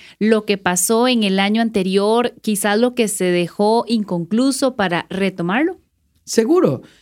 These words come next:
Speaker 2: esto es importante porque uno tiene que aprender a evaluar.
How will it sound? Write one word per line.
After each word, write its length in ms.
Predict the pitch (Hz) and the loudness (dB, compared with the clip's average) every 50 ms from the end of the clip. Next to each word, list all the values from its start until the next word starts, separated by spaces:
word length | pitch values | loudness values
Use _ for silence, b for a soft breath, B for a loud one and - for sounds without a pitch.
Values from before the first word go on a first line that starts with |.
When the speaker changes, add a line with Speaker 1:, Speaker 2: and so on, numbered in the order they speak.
| B B | B B
Speaker 2:
esto 300 | B 190 202 - - 311 | B 2 2 2 0 0
es 100 | 311 - 285 | 0 2 2
importante 640 | 240 - - 147 143 - - 147 151 165 - 240 | 0 0 0 -2 -2 0 0 -2 -2 0 -2 -4
porque 340 | - - 196 160 - 160 143 | -4 -4 -6 -4 -2 -2 0
uno 280 | 135 139 147 165 170 | 0 0 0 0 -2
tiene 240 | - 156 151 165 180 | -2 -2 -2 -2 -2
que 100 | 180 190 | -2 -4
aprender 420 | 156 - 123 123 120 120 135 147 156 | -6 -4 -4 -4 -2 0 0 2 0
a 40 | |
evaluar. 580 | 147 127 123 120 120 135 156 160 147 - - - | 0 0 -2 -2 0 0 0 0 -2 -4 -12 -20